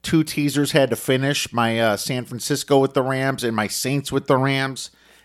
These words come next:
teasers. Was a great week with teasers, uh, four and oh. Uh, as I said earlier last week, I said this is gonna be a great week for teasers. I named off all the teaser legs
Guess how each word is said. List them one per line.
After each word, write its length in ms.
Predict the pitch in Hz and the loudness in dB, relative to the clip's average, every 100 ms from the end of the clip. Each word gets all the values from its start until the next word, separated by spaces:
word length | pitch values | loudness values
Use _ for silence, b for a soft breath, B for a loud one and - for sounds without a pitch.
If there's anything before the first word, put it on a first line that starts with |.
| b | b
teasers. 680 | - 143 123 143 151 - - b b b b | -2 -2 0 0 0 -6 -14 b b b b
Was 100 | 107 | -4
a 60 | 117 | -4
great 360 | 101 127 139 | 2 2 2
week 280 | 131 135 139 | 2 0 2
with 140 | 143 - | 0 2
teasers, 540 | 147 143 139 151 147 - - | 2 2 4 2 0 -10 -10
uh, 200 | - 110 | -2 -2
four 360 | 98 - 147 135 | -2 4 4 6
and 120 | 131 | 2
oh. 320 | 120 135 151 b b b b b - | 4 4 0 b b b b b 0
Uh, 160 | 113 107 | 0 4
as 160 | 120 | 2
I 80 | 127 | 2
said 300 | 120 135 123 | 2 2 2
earlier 600 | 131 135 139 135 135 120 - 95 82 B B B | 2 2 2 2 0 -2 -8 -16 -16 B B B
last 540 | 95 113 127 127 - | 0 4 4 2 -2
week, 460 | 107 127 147 - - | -2 0 0 -2 -4
I 100 | 113 | -2
said 240 | - 117 | 2 0
this 200 | 107 123 | 0 -4
is 100 | 117 | -6
gonna 180 | 98 113 | -4 -2
be 240 | 110 123 107 | -2 -2 -4
a 100 | 113 | -6
great 440 | 87 98 113 - | -8 -4 -4 -4
week 280 | 104 127 - | -2 -2 -2
for 160 | - 110 | -8 -8
teasers. 500 | - 123 113 131 110 | -6 -6 -4 -2 0
I 60 | |
named 340 | 101 113 117 110 | 0 0 2 4
off 160 | 107 | 2
all 280 | - 110 113 | 0 0 0
the 100 | 113 | -2
teaser 420 | - - 123 113 | -6 -10 -6 -2
legs 500 | 107 104 107 101 - | 2 2 2 -4 -12